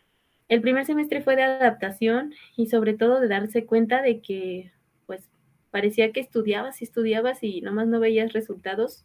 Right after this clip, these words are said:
pero yo creo que sí podría decirle algo como a esa, a esa estudiante de biotecnología que iba iniciando, es que al final todo, todo vale la pena, ¿no? O sea, que quizá llegar a esos hábitos o a,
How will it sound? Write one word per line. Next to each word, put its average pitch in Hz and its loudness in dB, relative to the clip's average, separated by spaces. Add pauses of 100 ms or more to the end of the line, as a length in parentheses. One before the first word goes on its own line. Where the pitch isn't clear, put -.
pero 202 -2 (560)
yo 220 4
creo 226 2
que 233 0
sí 226 -2
podría 202 -2
decirle 208 -2
algo 196 -2
como 175 -12 (320)
a 185 -8
esa, 185 -4 (380)
a 185 -12
esa 214 -2
estudiante 208 0
de 202 2
biotecnología 185 -8
que 202 -4
iba 202 2
iniciando, 202 -4 (580)
es 202 0
que 196 2
al 208 2
final 214 2
todo, 202 -2 (140)
todo 208 4
vale 202 2
la 175 -2
pena, 175 -4
¿no? 220 -6
O 247 -8
sea, 185 -6
que 180 -6
quizá 196 -2 (560)
llegar 220 10
a 226 10
esos 226 2
hábitos 220 2
o 190 -6 (220)
a, 190 -6